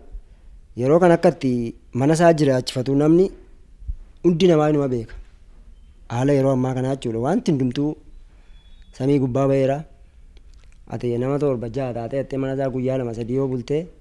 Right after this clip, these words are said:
ikkonoomii namichaa kuffiisaa deemta malee waa tokko waa fayyadus hin qabdu. Ee, Oromoo baanee ta'e immoo maaf nagaan hin buuree,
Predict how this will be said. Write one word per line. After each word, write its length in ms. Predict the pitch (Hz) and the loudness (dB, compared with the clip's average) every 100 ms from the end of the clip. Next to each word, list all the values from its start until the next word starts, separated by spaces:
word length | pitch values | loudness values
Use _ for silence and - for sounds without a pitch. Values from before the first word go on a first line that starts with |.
| - - - - - - - - - - - - - - - | -20 -20 -20 -20 -20 -20 -20 -20 -20 -20 -20 -20 -20 -20 -14
ikkonoomii 480 | - - 123 123 143 | -12 -6 -4 -2 0
namichaa 300 | 139 120 135 | 0 -2 -6
kuffiisaa 460 | 135 - 117 127 | -6 -8 -6 -4
deemta 240 | 117 113 110 | -4 -6 -6
malee 200 | 107 123 | -6 -2
waa 180 | 135 131 | -2 -2
tokko 200 | 117 110 | -4 -6
waa 140 | 120 | -4
fayyadus 300 | 123 107 120 | -4 -4 -6
hin 100 | 117 | -6
qabdu. 220 | 110 107 - - - - - - | -8 -14 -20 -20 -20 -20 -20 -2
Ee, 120 | 147 | 4
Oromoo 320 | 165 147 160 156 | 4 4 0 0
baanee 300 | 147 139 143 | -2 -2 -2
ta'e 140 | 143 | -2
immoo 180 | 139 143 | -2 -4
maaf 200 | 139 143 | -6 -8
nagaan 340 | 139 127 135 | -8 -8 -6
hin 100 | 127 | -4
buuree, 360 | 120 117 117 127 | -2 -2 -2 -2